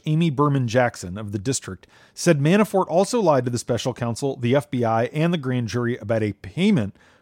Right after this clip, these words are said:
from a company to a law firm, which he previously characterized as a loan repayment. Judge Jackson also said he made false statements that were material to another Justice Department investigation,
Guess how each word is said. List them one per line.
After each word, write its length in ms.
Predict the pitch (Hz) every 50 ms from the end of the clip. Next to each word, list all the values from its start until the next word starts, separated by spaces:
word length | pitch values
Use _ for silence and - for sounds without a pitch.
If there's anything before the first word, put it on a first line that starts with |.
| _ _
from 180 | - 135 131
a 60 | 127 117
company 560 | _ - - 190 214 202 - 202 202 202 180
to 180 | - - 143
a 40 | 127
law 280 | 120 117 123 139 156 156
firm, 460 | 131 - - _ - _ - 101 98 _ _ _ _ _ _
which 200 | _ 131 127 -
he 120 | - 139 127
previously 520 | _ - - 180 190 202 190 - - 190
characterized 800 | 160 - - 139 131 120 _ - 135 120 117 117 113 107 - -
as 140 | 120 104 117
a 80 | 113
loan 420 | 113 110 117 127 131 131 131 123 117
repayment. 680 | 113 113 107 - - 147 156 156 139 117 90 - - _ _ _ _ _ _ _ _ _ _ _ _ _ _
Judge 300 | - 143 135 127 107 -
Jackson 400 | - 151 147 147 139 - 156 139
also 220 | 143 143 - 156
said 160 | 135 - 156
he 40 | 147
made 220 | 143 143 147 147 -
false 260 | - 165 160 147 -
statements 460 | - - 190 190 135 110 90 85 -
that 100 | - 113
were 140 | 135 127 117
material 460 | 120 120 _ - 147 143 139 135 131
to 160 | - 135 131
another 280 | 120 120 151 185 220 185
Justice 380 | 131 127 113 - - 123 -
Department 360 | - 123 - 120 117 110 110 110
investigation, 760 | 107 104 117 113 - - 113 104 113 110 - - 120 113